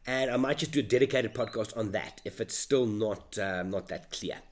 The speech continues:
Number six, "Is it possible to pay for missed webinars?" Yes, it one hundred percent is. So what we started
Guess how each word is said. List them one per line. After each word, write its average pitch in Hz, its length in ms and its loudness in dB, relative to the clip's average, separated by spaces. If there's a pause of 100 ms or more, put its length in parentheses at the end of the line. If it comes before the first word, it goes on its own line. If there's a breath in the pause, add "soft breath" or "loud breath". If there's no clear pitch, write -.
(420 loud breath)
Number 175 160 8
six, - 240 6
"Is 151 140 2
it 156 120 -2
possible 196 300 2
to - 80 -8
pay 139 320 2
for 135 200 4
missed 123 480 2
webinars?" 117 540 2 (380 loud breath)
Yes, 117 400 4 (260)
it 185 140 4
one 160 200 8
hundred 143 300 4
percent 95 460 2 (320 loud breath)
is. 139 260 8 (280 loud breath)
So 160 260 10
what 156 240 8
we 254 80 4
started 113 400 6